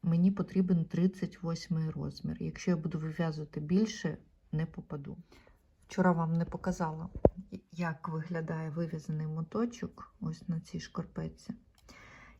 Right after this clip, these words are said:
І сьогодні я вже обрала наступний на цю шкарпетку.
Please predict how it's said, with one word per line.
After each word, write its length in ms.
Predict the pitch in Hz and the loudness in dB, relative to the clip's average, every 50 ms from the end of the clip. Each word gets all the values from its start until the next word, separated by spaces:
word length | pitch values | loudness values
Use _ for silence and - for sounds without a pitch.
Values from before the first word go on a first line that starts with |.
| _ - - | _ -10 -4
І 400 | - 180 185 196 208 214 214 214 | 0 4 4 6 6 6 4 2
сьогодні 520 | - - - 180 180 196 196 185 175 170 170 | 0 0 0 4 6 6 6 8 6 4 4
я 100 | 170 170 | 2 0
вже 400 | 165 165 160 165 - 156 156 - - - | 0 -2 4 4 4 4 4 -2 -6 -2
обрала 720 | - 170 165 - - 165 156 151 147 143 143 143 139 147 - - _ _ _ _ _ | -2 -2 0 0 -2 -2 -2 -2 -2 -2 -2 -4 -4 -6 -8 -14 _ _ _ _ _
наступний 1120 | 180 165 190 214 196 - - _ - 160 151 147 143 - - - 175 190 220 262 269 247 - - | 6 6 6 6 4 -2 -10 _ -4 -2 -2 -2 -4 -6 0 4 6 8 8 8 6 2 0 0
на 300 | 165 156 165 185 208 214 | 2 4 6 4 4 2
цю 220 | 208 - - 170 | 0 -4 -8 -8
шкарпетку. 760 | - - - - - - _ - - - - - _ - | -8 -8 -6 -6 -6 -6 _ -8 -8 -8 -8 -12 _ -20